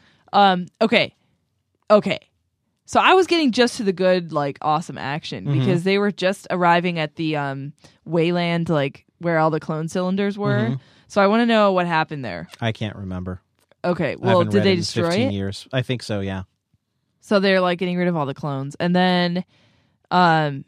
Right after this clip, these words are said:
Speaker 1: how do they, like, best Thrawn? That's what I wanna know. You don't remember?
Speaker 2: I don't remember.
Speaker 1: Dude, what the heck are you trying to do? You're making me read this damn book, and you're not even helping? God, Jim.
Speaker 2: Nope, worthless.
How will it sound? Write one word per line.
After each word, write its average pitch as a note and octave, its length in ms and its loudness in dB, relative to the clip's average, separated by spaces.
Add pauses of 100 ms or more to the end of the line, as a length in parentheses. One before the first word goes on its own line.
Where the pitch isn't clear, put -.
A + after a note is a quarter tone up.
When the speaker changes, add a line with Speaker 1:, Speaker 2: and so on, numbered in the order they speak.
(1080)
Speaker 1:
how C#4+ 240 2
do F#4 100 2
they, G#4 220 2
like, F4+ 200 0
best G3+ 580 -2 (120)
Thrawn? F#3+ 520 -2
That's F3 200 -6
what G#3 100 -6
I F#3+ 120 -2
wanna E3 180 -6
know. B2 340 -6
You C3+ 140 -8
don't D#3+ 160 -8
remember? F2+ 380 -12 (100)
Speaker 2:
I A2 80 -4
don't G#2 220 -6
remember. G2+ 400 -8
Speaker 1:
Dude, F#4+ 280 4
what F4 120 2
the D5+ 80 4
heck A4 220 2
are G4 160 6
you F4 160 8
trying D4 220 6
to D4 80 2
do? B3 220 4 (400)
You're F#4+ 160 6
making C#5+ 300 8
me G4 140 8
read E4 200 6
this - 180 4
damn B3 240 6
book, A3+ 280 6
and B3+ 260 4
you're E4+ 140 6
not G#4+ 200 8
even E4 280 6
helping? G#4 760 6 (560)
God, F4 460 4
Jim. C4 460 2
Speaker 2:
Nope, D3+ 260 6 (140)
worthless. D#3 600 2